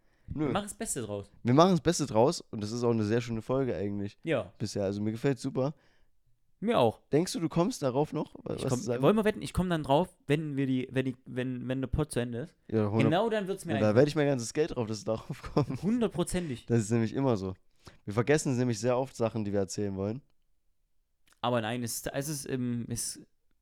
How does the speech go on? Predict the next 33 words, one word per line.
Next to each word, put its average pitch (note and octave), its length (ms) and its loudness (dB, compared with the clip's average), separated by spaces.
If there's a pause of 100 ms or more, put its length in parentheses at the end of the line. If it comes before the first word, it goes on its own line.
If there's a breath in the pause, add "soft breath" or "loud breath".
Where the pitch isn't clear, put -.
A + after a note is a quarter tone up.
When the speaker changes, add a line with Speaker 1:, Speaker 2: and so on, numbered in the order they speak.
(180)
Speaker 2:
fällt - 240 -8
mir A2 80 -6
auf G#2 80 -4
jeden G#2 140 -6
Fall G#2+ 80 -2
jetzt G#2 180 -4
echt - 160 -10
gerade A2 160 -10
Speaker 1:
Wir G#2+ 60 -10
Speaker 2:
leider G#2+ 100 -2
nicht A#2 60 0
Speaker 1:
vergessen B2 300 4
Speaker 2:
ein. A#2+ 60 -2
Speaker 1:
oft E3 160 0
mal D3 140 0
Sachen, A#2 260 0
die G2+ 60 -4
wir G#2+ 60 0
erzählen G#2 300 -4
wollen. G2 140 -4 (240 soft breath)
Aber A2+ 160 -2
manchmal C#3+ 400 -2
ist C#3 120 -6
es - 40 -6
einfach B2+ 200 -2
dem C3 240 -2
geschuldet, A#2+ 320 -4
dass A2 80 -8
wir G#2+ 80 -4
zu - 100 -12
wenig G2 220 -2
Zeit G#2+ 220 -2
haben. C#3 180 -2